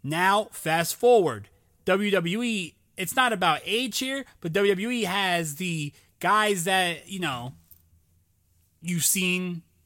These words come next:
the guys that been around for a long time and there's literally no creative anything going with them. While A E W has the cool, hip show. A E W has the roster that the fans are going to get behind.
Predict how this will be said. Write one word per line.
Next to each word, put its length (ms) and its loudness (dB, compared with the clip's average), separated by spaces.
the 100 -14
guys 420 0
that 360 2
been 120 2
around 320 2
for 120 -2
a 60 2
long 260 0
time 280 0
and 100 -4
there's 220 -4
literally 320 0
no 240 0
creative 920 -2
anything 500 0
going 280 0
with 120 -2
them. 280 -4
While 200 4
A 180 2
E 20 -2
W 300 0
has 280 2
the 120 -8
cool, 360 0
hip 220 -4
show. 400 -2
A 40 -6
E 160 0
W 280 -2
has 340 2
the 80 -8
roster 640 0
that 320 0
the 60 -10
fans 380 -4
are 40 -4
going 180 0
to 80 -10
get 180 -2
behind. 480 -8